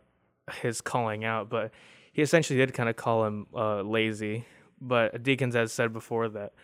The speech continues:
he likes, he just, he hates the anxiety of the film, uh, you know, being ruined or whatever. He just is, he just rather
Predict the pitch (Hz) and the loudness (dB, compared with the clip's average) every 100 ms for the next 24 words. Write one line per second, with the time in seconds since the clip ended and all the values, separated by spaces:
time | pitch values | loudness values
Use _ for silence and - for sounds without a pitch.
0 | - - _ _ _ _ - 123 120 120 | -20 -20 _ _ _ _ 0 2 4 2
1 | 117 - - - 123 123 - 123 123 127 | 0 -6 -6 -2 -2 -2 -6 -4 2 2
2 | 123 - 120 120 110 107 113 117 110 107 | 2 2 0 2 2 4 4 4 2 0
3 | 107 - 107 104 104 101 - - - _ | -8 -6 -6 -4 -6 -12 -18 -20 -20 _
4 | - 113 107 101 101 - _ _ _ _ | -4 -2 0 -2 -6 -12 _ _ _ _
5 | _ - 120 104 104 117 110 104 104 107 | _ -4 -2 -2 -2 -2 -2 -2 -2 -2
6 | 110 107 110 110 113 113 117 120 110 117 | -2 0 0 0 -2 -2 -2 -4 -4 -6
7 | 110 - 127 120 117 - 113 107 110 | -6 -10 -8 -6 -6 -2 0 0 -2